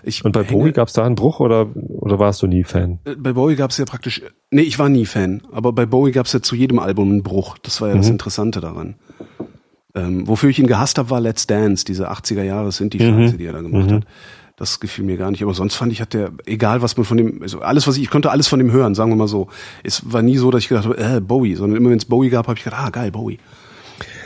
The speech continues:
Speaker 2: Als ich
Speaker 1: So,
Speaker 2: musikalisch
Speaker 1: aber Fan bin ich von
Speaker 2: sozialisiert worden bin, war halt gerade dieser Let's Dance und ich fand halt Bowie als, als Jugendlicher und, und junger Erwachsener fand ich eher peinlich.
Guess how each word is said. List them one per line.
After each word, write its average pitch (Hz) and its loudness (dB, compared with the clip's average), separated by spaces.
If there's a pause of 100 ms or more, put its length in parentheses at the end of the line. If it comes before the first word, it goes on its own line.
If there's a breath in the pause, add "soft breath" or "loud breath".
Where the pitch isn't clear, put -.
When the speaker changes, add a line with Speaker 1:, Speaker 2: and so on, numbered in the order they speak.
(180 loud breath)
Speaker 2:
Als 104 -2
ich 165 2
Speaker 1:
So, - -2
Speaker 2:
musikalisch 135 2
Speaker 1:
aber 104 -6
Fan 104 -8
bin 107 -10
ich 104 -10
von 123 -10
Speaker 2:
sozialisiert 117 2
worden 92 4
bin, 101 0
war 107 2
halt 104 0
gerade 87 0
dieser 87 2
Let's 87 2
Dance 90 0
und 101 0
ich 90 -4
fand 101 -2
halt 95 0
Bowie 104 4
als, 98 -2 (680 soft breath)
als 95 0
Jugendlicher 127 2
und, 101 0
und 98 -2
junger 107 2
Erwachsener 107 0
fand 107 0
ich 98 -8 (420)
eher 98 2
peinlich. 117 0